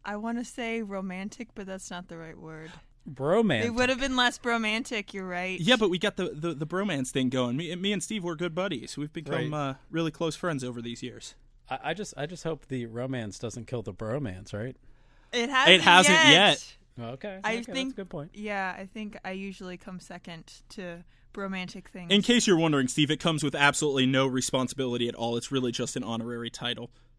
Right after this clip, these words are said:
Speaker 2: How about that? Well, m-, I will say this. If I'm at the wedding, I will be a groomsman.
Speaker 3: Hey,
Speaker 1: How,
Speaker 3: how about that?
Speaker 1: how dare
Speaker 3: Did
Speaker 1: you
Speaker 3: you hear
Speaker 1: not
Speaker 3: him say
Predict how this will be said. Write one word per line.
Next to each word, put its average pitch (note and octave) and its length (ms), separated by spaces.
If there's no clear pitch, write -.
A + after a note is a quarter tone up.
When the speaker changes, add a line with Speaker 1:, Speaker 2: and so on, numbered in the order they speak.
Speaker 2:
How C3 140
about D#3 300
that? - 200
Well, G3+ 340
m-, F3+ 120
I C3 140
will D3+ 180
say D#3+ 240
this. D#3 440
If A#2 160
I'm C#3+ 220
at D#3+ 80
the E3 80
wedding, G3 340
I C3 200
will E3 180
be E3+ 220
a F#3+ 40
groomsman. E3 640
Speaker 3:
Hey, C#4 300
Speaker 1:
How, F#3 80
Speaker 3:
how A3+ 80
about B3+ 200
that? B2+ 220
Speaker 1:
how D#4+ 180
dare D#4 300
Speaker 3:
Did F4 80
Speaker 1:
you E4+ 80
Speaker 3:
you E4 60
hear D4 80
Speaker 1:
not C4 180
Speaker 3:
him B3 60
say - 60